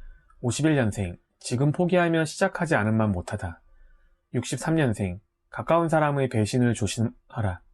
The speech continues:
칠십오 년생. 어수선한 분위기에 동요되지 마라. 팔십칠 년생.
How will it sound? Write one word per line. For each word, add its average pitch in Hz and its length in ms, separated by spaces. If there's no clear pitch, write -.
칠십오 151 440
년생. 92 380
어수선한 160 480
분위기에 135 440
동요되지 117 480
마라. 82 320
팔십칠 - 420
년생. 104 460